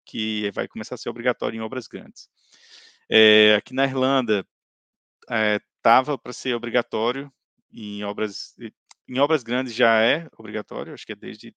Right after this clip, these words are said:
também, desde dois mil e dezenove, mas ainda não, não é em obras pequenas, então tem, tem, ainda tem umas, algumas restrições, né? Mas eu, Singapura também,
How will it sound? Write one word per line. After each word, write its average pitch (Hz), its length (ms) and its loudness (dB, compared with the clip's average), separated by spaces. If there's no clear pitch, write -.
também, 104 300 -12
desde 95 180 -16
dois 101 160 -8
mil 101 100 -10
e - 40 -12
dezenove, 139 520 -8
mas 117 320 4
ainda 131 360 2
não, 139 360 -2
não 113 260 -2
é 110 220 2
em 120 220 -4
obras 113 240 -4
pequenas, 113 500 -4
então 104 220 -18
tem, 117 260 -12
tem, - 140 -16
ainda 120 160 -4
tem 120 160 -6
umas, 123 520 -10
algumas 107 420 -14
restrições, 107 640 -14
né? 139 140 -14
Mas 110 720 0
eu, 120 180 -2
Singapura 139 880 -2
também, 113 580 -8